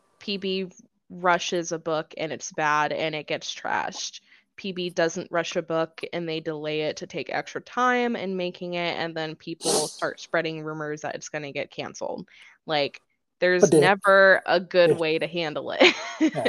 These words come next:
Speaker 2: but they haven't earned that trust back from the fandom.
Speaker 1: Yeah, exactly.
Speaker 2: I mean, that, that,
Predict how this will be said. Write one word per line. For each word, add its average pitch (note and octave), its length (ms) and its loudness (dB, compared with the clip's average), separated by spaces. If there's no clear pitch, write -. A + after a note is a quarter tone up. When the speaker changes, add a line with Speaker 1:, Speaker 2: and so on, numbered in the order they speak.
Speaker 2:
but D3+ 220 -6
they F3 120 8
haven't F3+ 240 8
earned D#3+ 240 -2
that B2+ 180 -2
trust - 380 -4
back A#2 300 0
from A2+ 260 -10
the A2+ 60 -14
fandom. A2 320 -14
Speaker 1:
Yeah, D3 500 0
exactly. D#3 800 -6
Speaker 2:
I E3 40 0
mean, D#3 160 4
that, D#3+ 260 2
that, D#3 280 -4